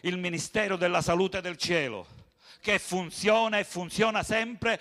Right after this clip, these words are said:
e porta sempre soluzione, vera soluzione a tutte le malattie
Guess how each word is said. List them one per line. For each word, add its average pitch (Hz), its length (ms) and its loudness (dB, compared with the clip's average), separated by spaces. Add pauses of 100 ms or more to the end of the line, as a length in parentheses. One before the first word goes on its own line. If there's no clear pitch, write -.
(160)
e 196 140 2
porta 202 580 2
sempre 214 440 -2
soluzione, 220 880 0
vera 247 520 8
soluzione 185 720 0
a 156 80 0
tutte 240 380 -2
le 196 120 6
malattie 185 760 0